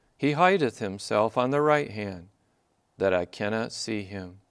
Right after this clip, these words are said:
But he knoweth the way that I take. When he hath tried me, I shall come forth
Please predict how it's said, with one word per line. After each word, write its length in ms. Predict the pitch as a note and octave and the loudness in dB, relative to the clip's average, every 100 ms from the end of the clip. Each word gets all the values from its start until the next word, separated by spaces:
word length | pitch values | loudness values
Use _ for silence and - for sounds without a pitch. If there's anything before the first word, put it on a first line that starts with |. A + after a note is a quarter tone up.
| _ _ _ _ _ _ _ _ | _ _ _ _ _ _ _ _
But 200 | A2 D#3+ | 4 4
he 180 | E3 G#3+ | 4 -2
knoweth 460 | E3 A2+ G#2 G2+ - | 2 4 4 2 -2
the 100 | G2+ | 0
way 300 | F#2+ G2 G2 | 2 4 2
that 200 | G2+ F#2 | 0 0
I 140 | F2+ | -2
take. 600 | F2 - F#2+ A#2+ D3 - _ _ _ _ _ _ - | -6 -8 -4 -4 -6 -12 _ _ _ _ _ _ -2
When 200 | G#2+ A#2 | 0 2
he 120 | A#2+ | 2
hath 200 | A2 A2 | 2 0
tried 460 | - A2+ G#2+ A#2 B2 | 0 2 4 2 -4
me, 300 | C#3 C#3+ C#3 _ _ _ _ _ _ G2 | -6 -6 -10 _ _ _ _ _ _ 4
I 220 | B2 C#3 | 4 4
shall 240 | - C#3 | 2 0
come 260 | - G#2+ G2 | 0 -6 -6
forth 600 | - A#2+ A#2 A#2 - | -4 0 0 0 -6